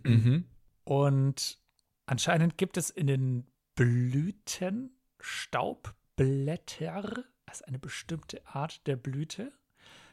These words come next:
Speaker 2: Und die schauen anscheinend aus wie die Schnäbel von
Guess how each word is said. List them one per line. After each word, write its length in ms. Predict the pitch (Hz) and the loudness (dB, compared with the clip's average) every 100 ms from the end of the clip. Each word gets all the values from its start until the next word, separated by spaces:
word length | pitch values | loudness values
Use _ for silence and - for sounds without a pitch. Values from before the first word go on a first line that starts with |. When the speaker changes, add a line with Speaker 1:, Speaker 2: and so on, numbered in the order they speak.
| _ _ | _ _
Speaker 2:
Und 400 | - 135 135 - | 2 4 4 0
die 140 | 151 170 | -4 -2
schauen 340 | - 139 143 | 0 2 2
anscheinend 540 | 139 120 131 139 139 135 | -2 -2 0 0 -2 -6
aus 320 | 123 - 123 | -8 -8 -10
wie 260 | 120 117 - _ - | -6 -6 -8 _ -12
die 240 | 135 120 - - | -6 -4 -6 -8
Schnäbel 920 | - - 113 120 135 123 120 120 120 | -6 -4 -4 0 -2 0 0 0 -4
von 400 | - - 113 113 | -10 -4 -4 -4